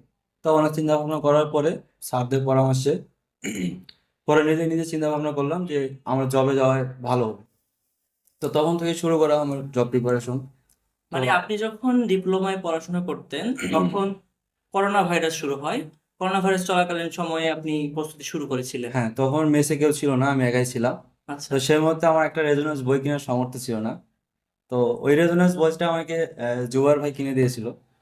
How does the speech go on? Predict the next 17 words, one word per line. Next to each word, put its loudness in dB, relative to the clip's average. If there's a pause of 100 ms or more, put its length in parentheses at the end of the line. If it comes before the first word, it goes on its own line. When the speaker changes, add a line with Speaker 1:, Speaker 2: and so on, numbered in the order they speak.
(100)
Speaker 1:
যে 0
এখন 0
ডেস্কোতে -2 (160)
Speaker 2:
আচ্ছা। -20 (220)
Speaker 1:
উপসহকারী 2
প্রকৌশলী 0
আছে। -6 (580)
তো -6
ভাইয়ের 2
Speaker 2:
আচ্ছা। 2
Speaker 1:
অনেক 2 (880)
ঋণ 4
আমি 0
শোধ -8
করতে -6
পারবো -6
না। -10